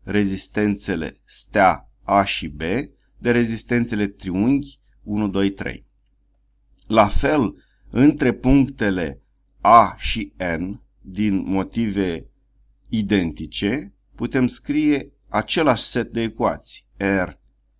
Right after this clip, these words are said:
A N triunghi este egal cu unu supra R doi plus unu supra R unu plus R trei.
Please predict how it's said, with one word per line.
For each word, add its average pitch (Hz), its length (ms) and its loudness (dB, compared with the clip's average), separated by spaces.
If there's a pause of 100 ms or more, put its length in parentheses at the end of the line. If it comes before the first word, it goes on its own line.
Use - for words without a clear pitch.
(140)
A 98 320 0 (220)
N 87 280 0 (360)
triunghi 95 760 -4 (580)
este 113 400 -4
egal 101 500 2
cu 101 460 -2 (1600)
unu 117 440 4
supra 98 800 0 (600)
R 107 260 2
doi 98 680 0 (1300)
plus 120 480 -4
unu 98 460 2
supra 98 800 -2 (300)
R 95 320 -2
unu 98 560 -2 (920)
plus 110 400 -4
R 107 200 0
trei. - 440 -8